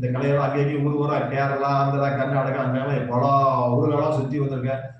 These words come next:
இருந்தாலும் என்னுடைய இந்த குருகுல கல்வியில படிச்சதெல்லாம்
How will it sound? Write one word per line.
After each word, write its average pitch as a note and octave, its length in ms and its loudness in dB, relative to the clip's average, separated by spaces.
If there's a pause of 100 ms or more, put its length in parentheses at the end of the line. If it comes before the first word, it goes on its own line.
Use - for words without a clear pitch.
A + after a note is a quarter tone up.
இருந்தாலும் B2+ 440 0
என்னுடைய B2 440 0
இந்த B2 140 -2
குருகுல D3+ 500 0
கல்வியில B2 380 0
படிச்சதெல்லாம் C#3 800 0